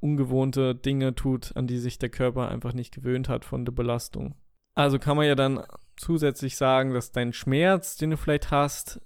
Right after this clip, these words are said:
nicht die Ursache hat in einer bestimmten Haltung, sondern dass dieser auf jeden Fall dann auch multifaktoriell, also verschiedene Aspekte hat, die mit reinspielen. Also im Sinne von so einem biopsychosozialen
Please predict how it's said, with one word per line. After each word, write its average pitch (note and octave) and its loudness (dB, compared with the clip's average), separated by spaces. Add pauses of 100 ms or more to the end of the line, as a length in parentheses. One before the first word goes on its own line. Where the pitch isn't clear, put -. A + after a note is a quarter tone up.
(120)
nicht - -2 (200)
die C#3 0
Ursache C#3+ 4
hat C3 2
in C3 0
einer B2 2
bestimmten B2 -2
Haltung, E3+ 2 (160)
sondern C3+ 4
dass A#2+ 2
dieser B2+ 4
auf A#2+ 2
jeden B2 0
Fall A#2+ 2
dann A#2 2
auch A#2 0
multifaktoriell, C3+ 2
also A#2+ 0
verschiedene C3+ 0 (360)
Aspekte C#3 0
hat, B2 0
die B2 0
mit B2 -2
reinspielen. A#2+ 0 (180)
Also A#2+ 0
im A#2+ 0
Sinne C3 2
von B2 -2
so A#2 4
einem A#2 0
biopsychosozialen C3 2